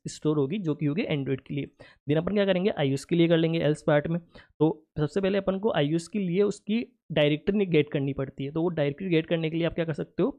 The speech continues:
पाथ प्रोवाइडर की हेल्प से आप ये वाली चीज़ करते हो। तो पाथ प्रोवाइडर अपन ने ये किया, जिसकी हेल्प से अपन गेट एप्लीकेशन डॉक्यूमेंट डायरेक्टरी मेथड को यूज में ले सके और आईओएस का पाथ गेट सक-, कर सके, जिस जगह पे अपन को इमेज को स्टोर करवाना है। Then मैंने क्या कर दिया, device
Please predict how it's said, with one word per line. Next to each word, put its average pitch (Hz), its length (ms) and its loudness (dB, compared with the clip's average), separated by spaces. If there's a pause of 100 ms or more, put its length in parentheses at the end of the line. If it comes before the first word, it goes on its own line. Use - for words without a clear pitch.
(120)
पाथ 143 180 0
प्रोवाइडर 135 400 0
की 233 160 -6
हेल्प 143 220 -2
से - 180 -8
आप 226 220 -6
ये 147 120 -2
वाली 143 180 -4
चीज़ 208 240 -8
करते 139 300 -6
हो। 143 60 -10
तो - 680 -20
पाथ 143 140 -2
प्रोवाइडर 151 360 0
अपन 151 200 -2
ने 233 180 -4 (340)
ये 143 100 -2
किया, 165 300 0 (420)
जिसकी 156 220 -6
हेल्प 151 160 0
से 170 60 -6
अपन 160 180 -4
गेट 147 260 0
एप्लीकेशन 160 520 -4
डॉक्यूमेंट 151 360 -4
डायरेक्टरी 143 480 -4
मेथड 165 300 -4
को 220 80 -4
यूज 147 280 -2
में 160 80 -2
ले 151 100 0
सके 147 240 -8
और 170 320 -4 (180)
आईओएस 143 320 -4
का 233 100 -6
पाथ 143 300 -4
गेट 143 260 -6
सक-, - 260 -8
कर 147 100 -4
सके, 156 260 -6
जिस 147 200 -8
जगह 143 180 -4
पे 147 100 -6
अपन 143 180 -6
को - 140 -6
इमेज 139 300 -4
को 214 120 -2
स्टोर 151 240 -2
करवाना 135 300 -4
है। 151 60 -10 (100)
Then - 440 -4
मैंने 165 140 -2
क्या 175 100 0
कर 170 140 -2
दिया, 170 200 0
device 147 420 0